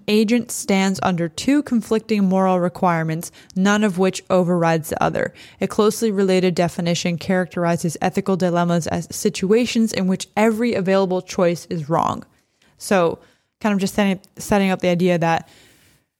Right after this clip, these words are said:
there's examples, but there's also kind of this philosophical, ethical side to it where we're just thinking about the fact that not everything is black,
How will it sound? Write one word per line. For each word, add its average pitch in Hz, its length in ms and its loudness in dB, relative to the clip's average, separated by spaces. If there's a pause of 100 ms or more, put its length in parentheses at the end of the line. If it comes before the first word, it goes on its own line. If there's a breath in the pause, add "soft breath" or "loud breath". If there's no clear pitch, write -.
(880)
there's 202 300 2
examples, 269 580 2
but 185 320 0
there's 190 160 2
also 196 360 2
kind 190 220 -2
of 175 100 0
this 170 180 0
philosophical, 185 920 0
ethical 175 760 0 (720)
side 214 300 0
to 202 120 0
it 196 100 0
where 190 120 0
we're 170 140 0
just 160 220 -6
thinking 185 340 -4
about 165 400 0
the 180 80 -2
fact 165 340 -2
that 160 240 -2
not 196 300 4
everything 185 380 0
is 170 120 2
black, 160 400 -2